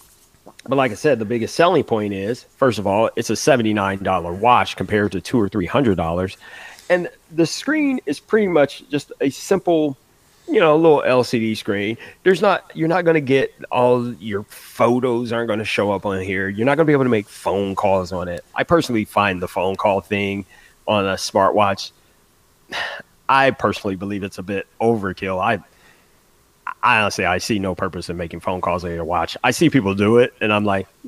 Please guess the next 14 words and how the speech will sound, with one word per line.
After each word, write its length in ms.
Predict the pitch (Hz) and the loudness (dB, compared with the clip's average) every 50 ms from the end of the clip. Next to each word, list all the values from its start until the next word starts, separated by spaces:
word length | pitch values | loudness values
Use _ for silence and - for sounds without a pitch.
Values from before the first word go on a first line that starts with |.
| 87 - | -16 -12
"Eh, 280 | - 113 117 107 117 110 | -10 -6 -4 -2 0 0
whatever." 500 | 98 98 98 90 82 80 73 76 - - - | 0 0 0 -2 -2 -4 -8 -12 -8 -6 -6
<laughs> 40 | - - - - - 151 - - | -6 -6 -4 -4 -4 -4 -2 0
It's 180 | - - - - | -2 -2 -2 -2
kinda 360 | - - - 117 113 110 107 | -6 -4 -2 0 2 2 0
dumb. 400 | 95 92 110 110 107 104 104 104 - - - - - - | 0 0 2 2 2 2 0 -2 -6 -10 -12 -10 -2 0
I 100 | 123 131 | 2 4
actually 380 | 143 170 160 - 143 135 120 | 4 4 4 2 2 2 2
have 280 | 101 113 117 120 113 104 | 2 2 2 2 2 2
another 500 | 110 104 101 104 113 117 117 117 113 107 | 2 2 2 2 2 2 4 2 2 2
one, 460 | 107 107 110 110 110 110 117 113 - - - | 2 0 -2 -2 -4 -6 -8 -12 -14 -6 -4
uh, 320 | 104 101 95 92 85 78 - _ - | -2 -2 -2 -2 -4 -6 -8 _ -8
a 80 | 101 | -8
smartwatch 720 | - - - 127 113 113 69 71 104 113 110 107 - - | -6 -2 0 2 2 2 2 2 0 0 0 0 -4 -10